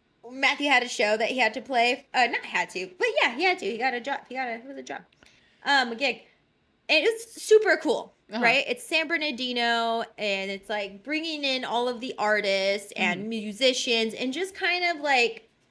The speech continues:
Speaker 1: saying, like, "Hey, we recognize you and good job." It's not like
Speaker 2: Yeah.
Speaker 1: they're going here, they're doing all this. It's not that.
Speaker 2: Yeah.
Speaker 1: And so everyone was supporting each other.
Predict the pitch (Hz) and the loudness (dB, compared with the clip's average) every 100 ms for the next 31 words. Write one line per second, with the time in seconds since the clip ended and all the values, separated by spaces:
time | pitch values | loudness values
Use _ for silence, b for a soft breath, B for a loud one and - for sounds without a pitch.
0 | _ - 311 302 285 226 254 294 262 226 | _ -2 -2 -2 -4 -4 2 4 4 2
1 | 254 240 262 269 247 240 226 233 208 220 | 0 2 2 -2 0 0 0 -2 -4 0
2 | 214 180 165 110 - - - 254 269 269 | 0 0 -4 -4 -6 -4 -2 0 2 2
3 | 233 254 220 160 - _ - 359 320 320 | 2 4 4 2 -6 _ 0 0 0 -4
4 | 294 311 294 302 330 302 294 285 269 262 | 0 0 0 -2 -2 2 2 4 2 2
5 | 359 349 320 285 277 269 269 254 247 254 | 0 0 -2 -4 0 0 0 -2 -6 -4
6 | 202 - - - _ 208 180 - - 285 | -4 -4 -8 -10 _ -6 -6 -6 -4 0
7 | 311 302 330 330 330 311 302 320 - 254 | 2 2 2 0 0 0 -2 -4 -2 0
8 | 233 226 226 220 214 220 | 0 -2 -4 -2 0 0